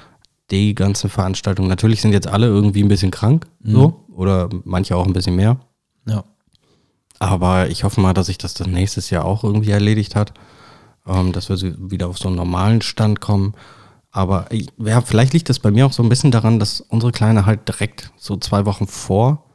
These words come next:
Speaker 1: den Lockdowns gekommen ist.
Speaker 2: Mhm.
Speaker 1: Ähm, und das,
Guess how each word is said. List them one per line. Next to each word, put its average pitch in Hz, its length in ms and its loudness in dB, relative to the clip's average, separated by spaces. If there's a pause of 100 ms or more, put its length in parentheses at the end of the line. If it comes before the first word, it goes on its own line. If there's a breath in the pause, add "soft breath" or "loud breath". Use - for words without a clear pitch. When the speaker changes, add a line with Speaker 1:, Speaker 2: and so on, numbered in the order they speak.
(520)
Speaker 1:
den 117 240 0
Lockdowns 110 440 0
gekommen 120 380 2
ist. 143 240 -2 (160 loud breath)
Speaker 2:
Mhm. 101 200 -2 (1000 loud breath)
Speaker 1:
Ähm, 101 440 2 (300)
und 104 100 -2
das, 107 140 0